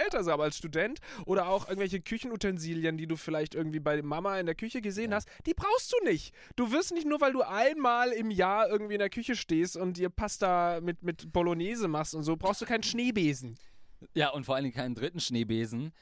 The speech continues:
Speaker 2: Ich hab seit Jahren, glaub ich, so einen riesigen Fischwender, den ich mitschleppe von Wohnung zu Wohnung.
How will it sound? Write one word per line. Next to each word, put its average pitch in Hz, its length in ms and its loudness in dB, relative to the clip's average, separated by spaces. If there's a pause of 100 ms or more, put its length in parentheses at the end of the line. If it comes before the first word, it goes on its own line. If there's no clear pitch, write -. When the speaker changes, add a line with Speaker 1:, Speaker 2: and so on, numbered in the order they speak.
(180)
Speaker 2:
Ich 120 140 -4
hab 139 160 -2
seit 127 280 -2
Jahren, 135 480 -4
glaub 131 160 0
ich, 131 80 -8
so 135 80 -4
einen 120 80 -2
riesigen 135 440 -4
Fischwender, 120 720 -2
den 113 160 -4
ich 113 160 -4
mitschleppe 117 460 -2
von 113 260 -4
Wohnung 113 240 0
zu 117 180 -6
Wohnung. 113 140 -2